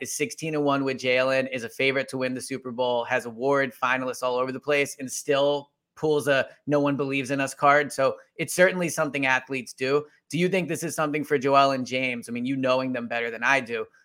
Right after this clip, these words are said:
that they'll kind of put on their shoulder and, and use as motivation moving forward?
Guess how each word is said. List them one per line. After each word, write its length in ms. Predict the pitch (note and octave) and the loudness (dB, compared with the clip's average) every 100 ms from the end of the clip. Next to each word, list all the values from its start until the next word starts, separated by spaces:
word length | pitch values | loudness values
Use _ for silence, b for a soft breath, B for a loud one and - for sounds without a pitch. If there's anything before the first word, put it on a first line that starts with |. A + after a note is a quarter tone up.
| _ | _
that 160 | - - | -4 4
they'll 180 | C#3+ C3 | 4 4
kind 200 | D3 C3+ | 2 0
of 100 | - | 0
put 160 | D#3 | 2
on 180 | D3 C#3 | 2 2
their 140 | B2+ | -2
shoulder 500 | A#2 C#3 B2+ B2+ B2 | -2 0 2 2 2
and, 220 | A#2 A2+ A#2+ | 2 0 -4
and 220 | B2 A#2 | -6 -4
use 260 | C3 C3 A#2+ | -4 -4 -6
as 160 | A2+ | -4
motivation 800 | A#2+ B2 A#2+ A#2 A#2+ - B2+ B2+ B2 | -2 -2 -2 -4 -4 -6 -8 -8 -10
moving 240 | B2+ C3 | -10 -8
forward? 240 | C#3+ C#3 | -4 -4